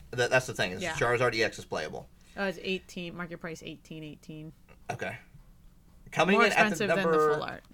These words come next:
Speaker 2: Sorry. Go on.
Speaker 1: Yeah. Coming in at the number three spot.
Speaker 2: Yep.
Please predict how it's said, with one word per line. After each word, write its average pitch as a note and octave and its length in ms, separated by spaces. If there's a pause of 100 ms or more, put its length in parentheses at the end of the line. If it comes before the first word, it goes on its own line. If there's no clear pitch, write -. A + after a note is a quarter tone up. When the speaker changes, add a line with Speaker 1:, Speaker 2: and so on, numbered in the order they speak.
(120)
Speaker 2:
Sorry. - 280 (180)
Go - 80
on. - 100
Speaker 1:
Yeah. A#2 200 (1120)
Coming G3 260
in F#3+ 80
at F3+ 80
the E3+ 60
number E3 260
three F3 480
spot. A2+ 540 (1800)
Speaker 2:
Yep. A3 260